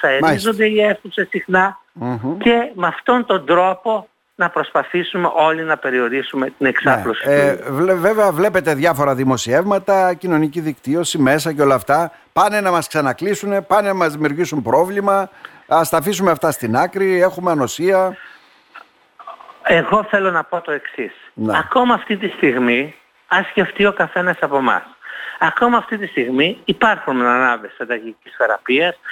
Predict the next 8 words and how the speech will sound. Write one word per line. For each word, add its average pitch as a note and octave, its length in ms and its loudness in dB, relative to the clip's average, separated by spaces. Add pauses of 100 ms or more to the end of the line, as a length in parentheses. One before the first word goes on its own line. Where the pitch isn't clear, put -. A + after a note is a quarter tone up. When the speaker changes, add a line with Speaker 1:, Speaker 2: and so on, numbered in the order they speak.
(200)
Speaker 1:
και F3+ 140 2
κλίνες G#3+ 420 2
νοσοκομείων F3+ 720 -2
οι F3 60 -2
οποίες E3 360 0
μπορούν D3+ 280 0
να E3+ 120 0
νοσηλεύσουνε C#3+ 920 0